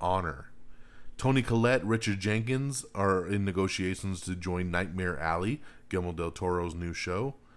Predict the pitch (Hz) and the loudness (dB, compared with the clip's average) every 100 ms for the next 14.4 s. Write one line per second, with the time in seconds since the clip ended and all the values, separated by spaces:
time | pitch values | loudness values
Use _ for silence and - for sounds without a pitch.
0 | - - - - - 87 90 90 90 90 | -20 -20 -20 -20 -4 2 4 4 0 0
1 | - - 131 127 127 117 107 - 139 165 | 0 4 6 6 4 4 2 2 4 6
2 | 107 - 95 87 80 80 92 82 92 92 | 4 4 2 0 -2 -4 -6 -2 0 0
3 | 90 90 90 104 101 - 98 92 92 90 | 0 -4 0 0 2 0 -2 -2 -2 -4
4 | - 92 87 87 87 85 - - 92 95 | -6 -4 -2 -2 -6 -8 -14 -8 -2 -2
5 | 87 110 113 139 147 156 160 - - 95 | 4 4 6 4 4 2 -2 -12 -6 -4
6 | 92 95 - 135 127 110 156 110 82 76 | 0 -2 0 2 4 4 4 4 2 0
7 | 71 - - - - - - 85 85 90 | -6 -14 -20 -20 -20 -8 -2 0 -2 -8
8 | - - 190 175 139 110 95 107 104 131 | -6 0 2 2 2 2 4 2 2 0
9 | 120 104 113 107 95 - 107 110 101 98 | 2 6 6 4 0 0 2 2 2 2
10 | 92 - 92 95 95 92 92 - 95 - | 0 2 2 2 -2 -2 -2 -2 -4 -4
11 | 90 98 98 104 107 - - - 92 95 | -4 -2 0 -2 -4 -10 -14 -4 -2 0
12 | - 131 143 95 87 90 90 90 80 - | 6 6 6 2 2 2 0 -2 -4 -8
13 | 90 123 131 127 104 98 92 - 95 90 | -2 8 8 8 2 0 -2 -4 -4 -2
14 | 87 85 85 82 | -2 -2 -2 -4